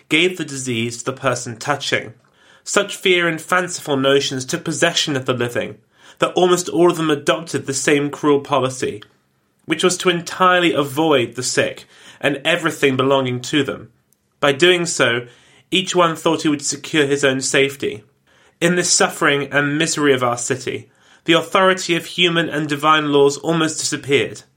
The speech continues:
For, like other men, the ministers and executors of the laws were all dead or sick or shut up with their families, so that no duties were carried out.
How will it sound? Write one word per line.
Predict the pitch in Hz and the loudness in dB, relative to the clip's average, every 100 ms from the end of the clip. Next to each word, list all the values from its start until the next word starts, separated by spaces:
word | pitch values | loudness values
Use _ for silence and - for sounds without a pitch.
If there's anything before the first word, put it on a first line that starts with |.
| _ _ | _ _
For, | - - 165 156 147 | -8 0 4 4 2
like | 131 160 - | 0 -2 0
other | 139 165 151 | 0 0 0
men, | 143 117 117 - - - _ 165 | 0 0 -4 -10 -20 -20 _ -2
the | |
ministers | 160 175 190 - 170 165 | 2 2 2 2 2 2
and | 143 143 | 2 0
executors | 143 147 - 156 147 131 | 2 0 -2 -2 -4 -4
of | |
the | 131 | 0
laws | 131 120 123 127 | 2 2 0 -2
were | - 151 | -2 0
all | 151 | 0
dead | 135 123 147 117 98 - - | 0 0 0 0 -4 -12 -2
or | 139 | -2
sick | 139 - 151 117 - - - | 0 0 0 -2 -6 -18 -6
or | 135 | -2
shut | - - 165 165 | 0 -2 -2 -2
up | 147 | 0
with | 135 | 0
their | 131 123 | 0 -2
families, | - 131 117 87 - - - _ - - - | 0 0 0 -6 -10 -12 -18 _ -20 -20 -6
so | - | 0
that | 147 143 | 0 2
no | 160 160 | 2 0
duties | 127 156 170 - 127 120 - | 0 0 0 0 -2 -2 -8
were | |
carried | - 131 120 131 | -6 -2 0 0
out. | 107 - - | -2 -6 -16